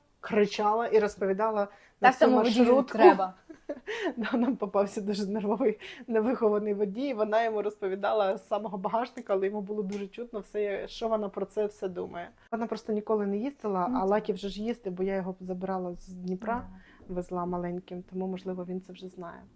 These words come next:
Speaker 1: Ми перевезли основну всю частину, а потім я повернулася і зі своєю подружкою вона мені допомогла перегнати машину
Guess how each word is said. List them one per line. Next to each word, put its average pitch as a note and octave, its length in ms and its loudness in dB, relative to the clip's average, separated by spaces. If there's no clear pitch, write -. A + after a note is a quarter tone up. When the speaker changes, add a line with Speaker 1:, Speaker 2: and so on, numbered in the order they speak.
Speaker 1:
Ми A3+ 140 0
перевезли G#3 580 2
основну G3+ 320 -4
всю C#4+ 200 -8
частину, E4+ 420 -8
а B3+ 60 -2
потім C#4 340 -2
я A3+ 140 2
повернулася A3 800 -4
і G#3 200 0
зі G3+ 80 -2
своєю G3 240 -4
подружкою G#3 800 -4
вона G3 160 -4
мені G3 140 -2
допомогла G3+ 720 -4
перегнати F#3+ 440 -8
машину G#3+ 600 -6